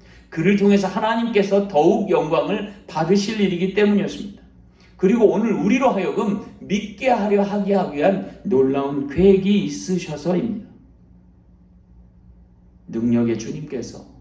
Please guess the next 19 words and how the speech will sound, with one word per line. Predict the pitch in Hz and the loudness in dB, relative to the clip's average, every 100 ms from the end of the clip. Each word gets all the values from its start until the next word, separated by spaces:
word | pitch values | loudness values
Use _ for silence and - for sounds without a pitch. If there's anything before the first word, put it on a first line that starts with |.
| - - | -20 -20
부활의 | - 127 139 151 143 - | -16 -8 -6 -4 -4 -4
주님 | - 156 175 | -8 -6 -6
되심을 | 156 135 - 127 139 202 - - - - - | -6 -8 -8 -8 -6 -6 -8 -16 -20 -16 -8
목격하게 | 107 117 - - - - - - | -6 -6 -8 -12 -12 -18 -18 -18
하신 | - - - | -16 -16 -18
것입니다. | - - - - - - - - - - - | -20 -20 -20 -20 -20 -20 -20 -20 -20 -20 -20
죽을 | - 131 165 165 | -14 2 4 4
병만 | 165 160 160 143 | 2 2 0 -2
고치시는 | 147 165 165 185 170 - | -4 -4 0 2 2 -2
치료의 | - 190 180 | -4 2 2
하나님이 | 170 175 170 180 | 2 -2 -4 -2
아니라 | 127 139 180 127 - - - | -2 0 0 0 -6 -16 -18
죽은 | - 151 185 | -14 -4 2
이도 | 202 196 196 | 4 4 2
살리시는 | - 208 214 - 190 233 185 - - | 2 -2 -2 -2 0 0 -2 -6 -14
부활의 | - 202 233 202 214 | -2 2 2 2 -2
하나님임을 | 208 226 220 208 185 147 151 202 180 - - | -6 -4 -2 -2 -4 -6 -4 -4 -4 -8 -20
보이시기 | - 175 196 180 - 135 170 175 | -8 -4 -4 -6 -12 -10 -8 -6
위하셨습니다. | 110 95 98 98 - - - - | -6 -6 -8 -12 -16 -18 -20 -20